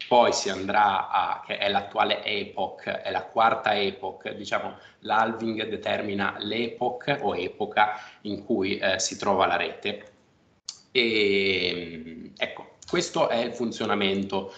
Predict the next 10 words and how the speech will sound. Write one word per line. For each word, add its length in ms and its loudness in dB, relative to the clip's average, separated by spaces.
dal 200 0
punto 260 -2
di 100 0
vista 680 0
tecnico-tecnologico 1400 -2
a 80 4
grandi 440 0
linee. 460 -12
Dietro, 800 0
eh, 720 0